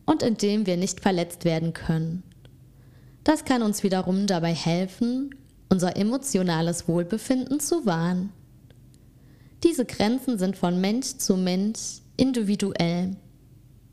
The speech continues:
Warum fällt es schwer, Grenzen zu setzen? In der Theorie klingt es so einfach,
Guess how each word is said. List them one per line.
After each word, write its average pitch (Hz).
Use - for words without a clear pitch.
Warum 320
fällt 190
es -
schwer, 214
Grenzen 247
zu -
setzen? 165
In 302
der 247
Theorie 202
klingt 202
es 180
so 202
einfach, 175